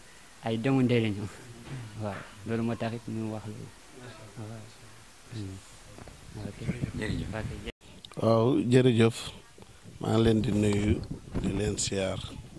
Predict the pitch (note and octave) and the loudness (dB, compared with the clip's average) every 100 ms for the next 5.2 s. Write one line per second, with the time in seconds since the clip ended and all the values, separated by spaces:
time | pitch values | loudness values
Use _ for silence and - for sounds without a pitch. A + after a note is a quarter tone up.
0 | - - - - - - - - - - | -16 -14 -12 -10 -10 -8 -6 -8 -10 -8
1 | - G#2 G#2 - A2 G2+ G2+ G2 G2+ G2 | -4 -2 -2 -2 -2 0 -2 -2 -4 -4
2 | G#2+ A2+ - G2+ G2+ G2 G2 G2 - G#2+ | -2 -2 -4 -6 -4 -4 -6 -8 -10 -8
3 | G2+ G2+ F#2+ G2 - - - - - - | -2 0 -2 -4 -12 -18 -20 -20 -20 -20
4 | - - - - - - - G2+ G2 G2+ | -20 -20 -18 -14 -12 -6 -2 0 2 4
5 | F#2+ G2 | 4 2